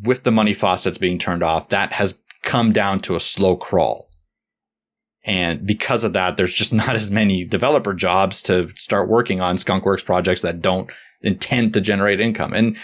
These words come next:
I'm sure if you go to any of these larger companies, they will deny, deny, deny. But I've talked to a couple developers that were in this situation. I've even talked to developers that were hired onto one of these companies. I'm not gonna say which one. And then for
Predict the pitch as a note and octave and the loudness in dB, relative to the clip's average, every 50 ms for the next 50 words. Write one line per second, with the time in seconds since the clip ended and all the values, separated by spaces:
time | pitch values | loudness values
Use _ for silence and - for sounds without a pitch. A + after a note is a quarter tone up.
0 | - - - - - B2 C#3+ C#3 - - - E3+ E3 D#3+ D#3+ D#3 D#3+ D3+ C3 A2+ | -18 -18 -16 -8 -4 -2 -2 0 0 2 4 4 4 4 4 4 4 2 2 4
1 | C3 B2+ C3 C3 - C3+ A2+ A#2+ B2 B2 A#2+ A2+ A#2 A#2 G#2+ A2+ A2 A2 G#2+ A2 | 4 2 2 2 2 0 2 2 2 2 2 2 2 2 2 4 2 2 2 0
2 | G#2+ - A#2 G#2+ G2+ - G#2 G#2 G2+ - G#2 G2 G2 F#2 F#2 G2+ F#2+ G2 F#2+ F#2+ | -2 -2 -2 -2 0 0 0 0 2 2 2 2 2 2 2 2 2 2 2 2
3 | G2 F#2+ F2+ F#2 F#2 F2+ F2+ F2+ F2 F2+ E2+ E2 D#2+ E2 E2+ D#2+ D#2 D#2+ D#2 - | 0 0 -2 -2 -2 -2 -2 -2 -2 -4 -4 -4 -4 -4 -4 -2 -2 -4 -4 -2
4 | - F#2+ G2 G2+ - - - A2 A2+ A2+ - - A2 G2+ - G2+ - G#2+ F#2 G2+ | -2 -2 -2 -2 -2 -2 -2 0 0 0 0 0 0 0 0 -2 -2 -2 -2 0
5 | F#2 F#2 F#2 F#2 F2 F#2+ F#2+ F#2 F2 E2+ D#2+ E2 F2+ D#2+ D#2 G#2+ G#2+ G#2 G2 - | 0 2 2 2 2 2 0 0 0 0 0 0 0 2 2 4 4 4 4 2
6 | - G2 - - F2 E2 E2+ D#2+ - G2 F#2 - - - - - - - G#2+ C3+ | 0 -2 -2 -2 -2 0 0 0 0 -2 -2 -4 -8 -16 -18 -14 -8 -4 -2 -2
7 | C3 C#3 E3 F3+ F3 G#3 F3+ - E3+ C#3+ D3 - C3+ C3 A#2+ B2 A#2 A#2 A#2 A2+ | -2 0 0 0 0 0 0 2 0 0 0 0 -2 -2 0 2 2 2 2 2
8 | B2 A#2 A2 G#2+ - G#2+ G2+ G2+ - A2 G#2+ G#2 G2 - - - A#2 C3 C#3+ D#3 | 2 0 2 2 2 0 0 0 0 2 2 2 2 0 0 0 2 4 4 4
9 | E3+ F#3 G3 A#3+ - _ _ _ _ _ _ _ _ - G#2+ B2 C#3 C3+ - D3+ | 4 4 2 0 -6 _ _ _ _ _ _ _ _ 0 0 2 2 2 2 2
10 | B2 C3 C#3+ D#3 F3 F#3+ F#3+ - D3+ B2 G#2+ - A2 F#2+ G2 A2 B2 G#2 F#2+ F#2+ | 4 4 2 4 4 2 2 2 0 0 0 0 0 2 2 2 2 2 2 2
11 | G2+ A#2 A#2 - B2 A#2+ C3 C#3+ - - A#2+ G2+ F2 E2+ F#2+ C3+ - - _ _ | 2 2 2 2 2 2 2 2 2 2 2 2 2 0 -4 -8 -10 -12 _ _
12 | _ _ _ _ _ _ _ _ _ _ _ _ - B2 B2 B2+ B2 B2 C3 C3+ | _ _ _ _ _ _ _ _ _ _ _ _ -2 0 2 2 2 2 2 2
13 | C3 B2 - - B2 A#2 | 2 0 0 2 2 4